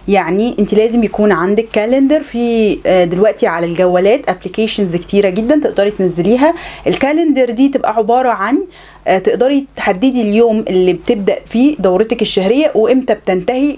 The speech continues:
وهكذا. يعني هي المفروض ان احنا بنحسبها كل مرة تبدأ، كل مرة تبدأ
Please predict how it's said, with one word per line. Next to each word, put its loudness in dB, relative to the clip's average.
وهكذا. 0
يعني 0
هي 0
المفروض 0
ان -2
احنا 0
بنحسبها 0
كل 2
مرة 0
تبدأ، -2
كل 2
مرة 2
تبدأ -2